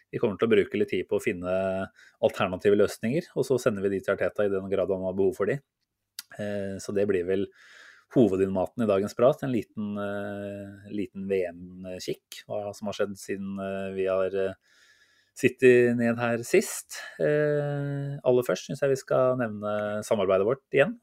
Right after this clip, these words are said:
med Arsenal, eh, Norway. Bare ta to ord kjapt om det. Vi har jo hatt det samarbeidet gående i en del måneder nå, og er jo stolte av det, og synes at, eh, alle lytterne våre, om det er gamle eller nye, det kommer jo stadig vekk nye til også, så jeg tenker det er greit å repetere dette her for dem,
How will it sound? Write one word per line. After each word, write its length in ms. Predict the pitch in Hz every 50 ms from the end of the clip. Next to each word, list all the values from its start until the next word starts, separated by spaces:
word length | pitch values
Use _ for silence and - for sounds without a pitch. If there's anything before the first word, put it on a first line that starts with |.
| _
med 220 | - 139 131 131 127
Arsenal, 500 | 113 - - 123 117 113 113 113 113 117
eh, 120 | 113 113
Norway. 340 | 117 110 104 107 131 165 165 -
Bare 160 | - 123 120 -
ta 320 | - 117 113 110 110 110 - -
to 100 | - 120
ord 400 | 110 117 117 110 110 113 117 113 _
kjapt 340 | - - - - _ _ -
om 100 | 123 120
det. 300 | 127 139 160 175 170 165 - _ _ -
Vi 100 | 135 123
har 160 | 123 120 107 104
jo 100 | 107 107
hatt 200 | 104 95 - -
det 140 | 101 98
samarbeidet 460 | - - 90 92 87 90 87 87 92 92
gående 280 | 95 90 87 87 90
i 80 | 90 95
en 80 | 95
del 160 | 95 92 98 95 _ _ - - - - _ _ _ _ _ -
måneder 240 | - 113 - - -
nå, 180 | 110 123 147 143 - _ _
og 600 | - 143 131 123 120 117 117 117 113 113 113 113 113
er 60 | 101
jo 60 | 101
stolte 320 | - - 113 87 - - 101
av 100 | 101 107
det, 160 | 117 139 156
og 160 | 147 131 127
synes 240 | - 127 107 - -
at, 220 | 107 - _ _ -
eh, 320 | 110 107 104 104 107 107 - _ _ _ _ _ _ _ _ _ -
alle 140 | 131 127 127
lytterne 320 | 127 - - 110 104 113
våre, 340 | 113 110 104 98 113 127 147 - - _ _ -
om 180 | - 120 117
det 120 | 113 110 110
er 320 | 104 101 104 104 104 107
gamle 340 | 117 117 110 104 92 92 95
eller 160 | 98 110 120
nye, 320 | 117 110 98 98 120 147 - _ -
det 120 | 147 131
kommer 160 | - 104 104
jo 60 | 110 120
stadig 260 | - - 110 98 98 98
vekk 320 | 98 - _ - - 117
nye 160 | 110 104 98 95
til 160 | - 107 98
også, 240 | 92 90 - - -
så 140 | 139 - 123
jeg 60 | 113
tenker 240 | - 110 98 - 98 101
det 80 | 101
er 40 | 101
greit 200 | 92 90 - -
å 160 | 107 101 104 113
repetere 520 | 127 113 107 - - 107 - - 101 92 98
dette 220 | 95 - - 104
her 80 | 101 101
for 140 | - 110 107
dem, 160 | 113 151